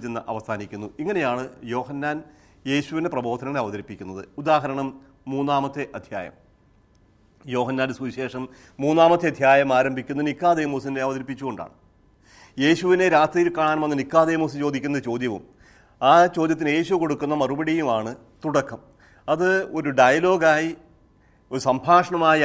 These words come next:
ആരംഭിച്ചു. പിന്നെ അത് യേശുവിൻ്റെ തന്നെ ഒരു ആത്മകഥം പോലെ, ഒരു മോണോലോഗ് പോലെ അവസാനിക്കുകയാണ്. പ്രബോധനം തുടരുകയാണ്.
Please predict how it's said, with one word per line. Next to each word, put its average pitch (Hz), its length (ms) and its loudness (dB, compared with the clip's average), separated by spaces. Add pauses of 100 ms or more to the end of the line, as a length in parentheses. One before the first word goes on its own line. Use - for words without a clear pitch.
ആരംഭിച്ചു. 151 460 0 (400)
പിന്നെ 175 240 2
അത് 160 140 2
യേശുവിൻ്റെ 170 400 -2
തന്നെ 156 240 -4 (260)
ഒരു 139 100 -2 (240)
ആത്മകഥം 151 520 -2
പോലെ, 110 220 -4 (100)
ഒരു 135 180 -6
മോണോലോഗ് 147 560 -4
പോലെ 117 180 -4 (100)
അവസാനിക്കുകയാണ്. 107 640 -10 (180)
പ്രബോധനം 123 500 -6
തുടരുകയാണ്. 123 440 -10